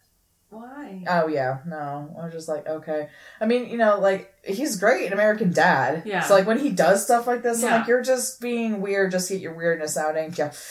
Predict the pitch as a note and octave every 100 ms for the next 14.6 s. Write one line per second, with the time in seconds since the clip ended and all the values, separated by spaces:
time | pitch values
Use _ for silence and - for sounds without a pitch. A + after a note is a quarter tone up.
0 | E3+ E3+ D3 - _ - F3+ D4 D4+ A3
1 | G#3+ G#3+ G#3 F3+ E3+ G3+ G3 F#3 F3 -
2 | - _ _ _ - F#3+ F#3+ F3 G3 E3+
3 | D3+ B2+ - F4 A4+ A4 A#3 F3+ B3+ A3+
4 | D#4+ G#3+ G#3+ G3+ A3 G#3+ G#3 G3+ A3 G#3
5 | G3+ G3 F#3+ F3+ F#3 G3 F#3+ F#3 G3 F#3+
6 | F3 G3+ F#3 - A3 A3 G#3+ G3 F#3 F#3
7 | G#3 G#3 - F3+ D#3 F3+ F3+ G3+ F3+ F#3
8 | F#3+ F#3+ F3 F#3+ F3 F3 A3 G#3 F#3 E3+
9 | D3 D3 D3 D3 D#3 D3+ F3+ F3+ - -
10 | D#3 C3 - C#3+ C#3+ C3 C#3 C3+ - C#3+
11 | D3+ C#3+ C#3 G3 F#3+ G#3+ E3 D#3+ - F3
12 | F3+ F#3 F#3 F3+ F3+ F3+ F3 F3 G3+ A3
13 | G#3 G#3 G3+ - F3+ F3 F3 F3 F3+ A3
14 | A3+ A#3+ F3+ F3 F3